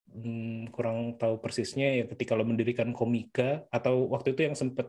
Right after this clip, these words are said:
booming adalah ketika lo transformasi website, eh,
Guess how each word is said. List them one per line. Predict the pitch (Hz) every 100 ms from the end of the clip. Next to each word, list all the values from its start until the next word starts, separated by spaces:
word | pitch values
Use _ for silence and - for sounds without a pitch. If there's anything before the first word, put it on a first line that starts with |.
| -
booming | 117 120 156 131
adalah | 135
ketika | 135 120 123 120
lo | 123 117 - -
transformasi | 117 117 127 123 120 117 - 120 120 127 _ _ _ _ _ -
website, | 120 - - 120 120 - _ -
eh, | 117 120 120 120